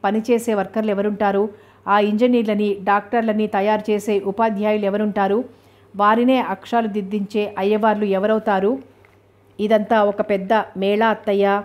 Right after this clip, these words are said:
ఈ ఉత్సవంలో అందరూ ముందు ఉండలేరు. ఒకడు ముందుంటే రెండో వాడు వీధిగా వెనకవుతాడు. ముందు వరుసకు చేరుకునేందుకు ప్రయత్నించవచ్చు, కానీ వెనకపడిన వారిని హీనదృష్టితో చూడరాదు.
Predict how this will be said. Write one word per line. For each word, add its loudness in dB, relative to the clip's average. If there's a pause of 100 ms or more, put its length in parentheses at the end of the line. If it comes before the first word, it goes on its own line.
(320)
ఈ -2
ఉత్సవంలో 2
అందరూ 2
ముందు 0
ఉండలేరు. 0 (520)
ఒకడు 2
ముందుంటే 0
రెండో 0
వాడు 2
వీధిగా -2
వెనకవుతాడు. -2 (420)
ముందు 0
వరుసకు -2
చేరుకునేందుకు 0
ప్రయత్నించవచ్చు, -2 (420)
కానీ 2
వెనకపడిన 0
వారిని 0
హీనదృష్టితో -4
చూడరాదు. 2